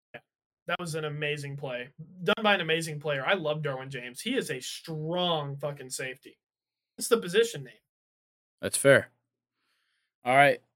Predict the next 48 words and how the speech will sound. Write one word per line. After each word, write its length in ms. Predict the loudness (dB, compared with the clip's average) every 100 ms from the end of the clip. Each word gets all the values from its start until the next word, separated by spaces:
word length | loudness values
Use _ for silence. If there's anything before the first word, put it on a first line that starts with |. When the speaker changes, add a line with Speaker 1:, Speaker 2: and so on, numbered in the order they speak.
| _ 2
Speaker 2:
my 160 | 6
number 180 | 8 6
two, 240 | 6 10 10
I've 100 | 10
got 180 | 8
Cameron 380 | 10 10 10 6
Curl 400 | 10 10 8 0 -2
of 120 | 2
the 80 | 6
Washington 400 | 8 8 4 -2
Commanders. 460 | 0 0 0 0
This 180 | 4 4
guy, 420 | 6 8 8 6 2
Speaker 1:
I 20 |
like 220 | 0 0
it. 180 | -2 -14 _ _
Speaker 2:
like, 200 | 4 4 0 _ _ -2
was 280 | 8 8 8
very, 560 | 4 6 10 10 10 8
very 400 | 8 8 8 4
good 320 | 0 -2 -4
this 160 | -6
past 420 | 0 2 2 -2 0
year 260 | 0 0 0
and 460 | 0 0 -2 -6 -10 _
certainly 460 | -2 4 6 8 8
got 180 | 8 6
overlooked. 560 | 4 4 2 0 -2 2
That 240 | 4 4
team 260 | 2 6 6
in 120 | 6
general 380 | 6 4 2 2
had 160 | 2
a 40 | 2
lot 280 | 4 4
of 120 | 2 0
players 440 | 0 2 2 0
that 200 | -2 0
got 240 | 2 2 2
overlooked. 600 | 0 0 -2 -4 -8 -20 _ _ _ _ _
A, 220 | -6 0 2
a 40 |
seventh 480 | 4 6 8 6 8
round 260 | 6 6
pick 220 | 4 4 4
in 100 | 0
twenty 300 | 2 4 4
twenty 440 | 2 2 2